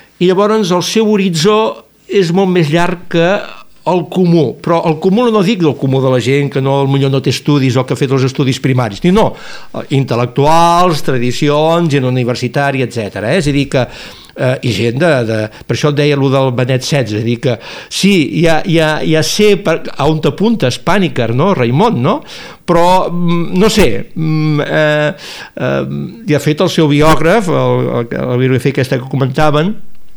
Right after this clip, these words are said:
eh, explica l'anècdota de, precisament del, del, del, del Ratzinger, no? Ehm, eh, quan en Ratzinger, ehm, bueno, crida capítol a Hans Kuhn per un, per un article,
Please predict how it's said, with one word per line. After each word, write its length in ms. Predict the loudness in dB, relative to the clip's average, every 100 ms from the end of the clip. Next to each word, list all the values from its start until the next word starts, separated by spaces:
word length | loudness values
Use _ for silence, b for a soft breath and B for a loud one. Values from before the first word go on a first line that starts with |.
| -16 -20 -20 -10
eh, 500 | -2 0 2 0 0 -2
explica 320 | -4 -2 -2 0
l'anècdota 800 | 2 2 0 0 0 2 2 2
de, 140 | 0 -2 -2 -2
precisament 400 | 0 2 2 2
del, 160 | 0 -2 -2
del, 140 | -2 -2
del, 300 | -2 -2 -2 -2
del 140 | -4 -2
Ratzinger, 540 | -2 -2 -2 0 -2 -4
no? 140 | -4 -4 -8 B B B B
Ehm, 960 | -2 2 2 2 2 2 2 2 2 2 0 B B
eh, 720 | -4 0 2 0 0 -4 -10 -2
quan 280 | 2 4 4
en 80 | 2
Ratzinger, 680 | 2 2 0 0 2 2 0 -2
ehm, 460 | -2 0 0 0 -2 -4 -4
bueno, 220 | -4 -4
crida 400 | -6 -4 -2 0
capítol 440 | 0 -2 -2 -2 0
a 20 |
Hans 220 | -2 -4
Kuhn 320 | 0 0 2
per 140 | 0 0
un, 220 | 0 -2 -2
per 140 | -2
un 160 | 0 -2
article, 460 | -2 -2 0 0